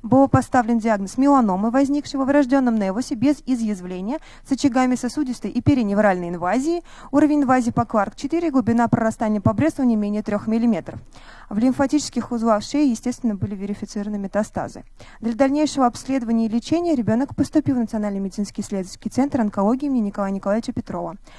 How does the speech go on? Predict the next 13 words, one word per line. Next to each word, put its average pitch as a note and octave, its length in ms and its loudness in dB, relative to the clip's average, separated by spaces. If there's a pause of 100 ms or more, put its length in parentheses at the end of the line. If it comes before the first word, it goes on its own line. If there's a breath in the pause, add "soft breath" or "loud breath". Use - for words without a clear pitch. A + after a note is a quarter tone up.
(180 loud breath)
Нами D4 280 4
была C#4+ 220 6
повторно A3 560 4
выполнена C#4+ 420 2
биопсия C#4 360 -2
конгломерата C4 580 0
шейных A#3+ 360 -2
лимфатических A3+ 680 -6
узлов. G3+ 340 -2 (320 loud breath)
Гистологический C4+ 720 0
диагноз G3+ 380 -2
был F#3+ 120 -4
подтверждён. G#3+ 760 -2